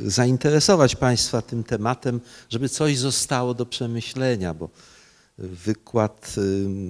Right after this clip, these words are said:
każdy, również nieakademicki, ma sens wtedy, kiedy coś po sobie zostawia. Y, jedenasty listopada jest pewną datą umowną,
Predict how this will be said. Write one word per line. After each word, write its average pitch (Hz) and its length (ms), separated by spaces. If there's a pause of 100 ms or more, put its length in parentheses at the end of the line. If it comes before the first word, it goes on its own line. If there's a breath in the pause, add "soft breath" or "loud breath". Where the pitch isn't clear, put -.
(460)
każdy, 85 540
również 92 340
nieakademicki, 98 1000 (220 soft breath)
ma 107 140
sens 98 300
wtedy, 117 340
kiedy 113 260
coś 120 220
po - 140
sobie 104 300
zostawia. 65 600 (1400 loud breath)
Y, 98 480
jedenasty 123 680
listopada 143 720
jest 123 260
pewną 110 360
datą 107 380
umowną, 95 840